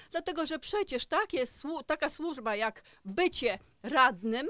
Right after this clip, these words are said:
czy proszę państwa, bycie prezydentem Łomży, to są po prostu zadania, które odpowiedzialni ludzie podejmują i je realizują godnie. Więc to, to jest, proszę państwa, to nie jest tak, że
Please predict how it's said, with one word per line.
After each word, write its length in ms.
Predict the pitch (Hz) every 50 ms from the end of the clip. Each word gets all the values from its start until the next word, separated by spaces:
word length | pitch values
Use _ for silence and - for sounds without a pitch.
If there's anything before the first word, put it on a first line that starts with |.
| 453 - _ _ _
czy 140 | - - 285
proszę 240 | 233 269 - 294 269
państwa, 320 | - 302 294 - - 269
bycie 240 | 233 262 - - 247
prezydentem 760 | - 254 254 254 262 214 220 330 415 381 359 262 - 214 214
Łomży, 480 | 208 208 208 196 196 196 - - 262 269 - - - - - - _ _ _
to 80 | - 453 466 427 - - - - 294
są 140 | - 440 440 453 -
po 120 | 381 359
prostu 340 | - 440 427 - - - 339
zadania, 560 | 349 339 - 285 330 330 254 233 277 285 349 - - - - -
które 220 | - 320 294 294
odpowiedzialni 1000 | 285 - - 320 349 285 269 226 254 359 415 440 427 359 247 208 202 190 151 - - - - _ -
ludzie 460 | 262 320 302 277 247 - 233 247 262
podejmują 800 | - - 349 254 294 294 285 285 277 269 226 208 214 233 294 - - - _ _
i 100 | 269 233
je 120 | 247 247
realizują 640 | 247 247 247 240 254 226 226 262 262 262 262 285 269
godnie. 520 | 269 392 370 - 190 196 196 196 - - 214 _ _ _ _ _
Więc 200 | - 311 - -
to, 100 | - 392 370 - - -
to 100 | - 339
jest, 180 | 349 320 294 -
proszę 220 | 320 302 - 311
państwa, 380 | - 330 311 311 - - 294 269
to 120 | - 302
nie 120 | 302 339 359
jest 180 | 359 - -
tak, 200 | - 294 285 240
że 160 | 262 285 285